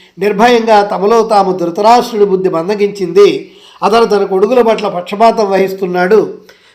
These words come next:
ధర్మదృష్టి లోపించిపోయింది, పాండవులు ఎవరికీ ఏమీ అపకారం చేయలేదు, వారి తండ్రి రాజ్యమే వారికి వచ్చింది,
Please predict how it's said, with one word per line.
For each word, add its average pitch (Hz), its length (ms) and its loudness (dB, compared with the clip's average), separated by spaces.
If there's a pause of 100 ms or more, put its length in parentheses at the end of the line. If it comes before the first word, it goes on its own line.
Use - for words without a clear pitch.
ధర్మదృష్టి 208 640 -2
లోపించిపోయింది, 190 1200 -2 (280)
పాండవులు 226 420 2
ఎవరికీ 208 340 -2
ఏమీ 190 300 4
అపకారం 185 460 -2
చేయలేదు, 185 800 0 (320)
వారి 214 240 2
తండ్రి 196 340 -4
రాజ్యమే 214 440 2
వారికి 185 320 0
వచ్చింది, 185 720 -2